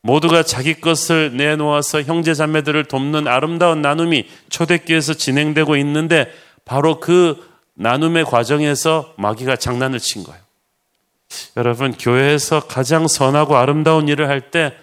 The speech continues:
항상 마귀가 달라붙습니다. 그 일이 시험 들도록 합니다.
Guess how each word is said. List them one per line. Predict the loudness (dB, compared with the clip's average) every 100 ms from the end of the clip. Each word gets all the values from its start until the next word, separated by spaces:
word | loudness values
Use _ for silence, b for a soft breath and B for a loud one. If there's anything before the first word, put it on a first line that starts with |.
| B
항상 | -8 -6 -2 -2 0
마귀가 | 0 0 -2
달라붙습니다. | 0 0 -2 -2 -4 -6 -8 -20 _ _ _ _ _ _ _
그 | -4 -2
일이 | 0 0
시험 | -2 0 0 0
들도록 | -2 -2 -4 -4 -8
합니다. | -6 -10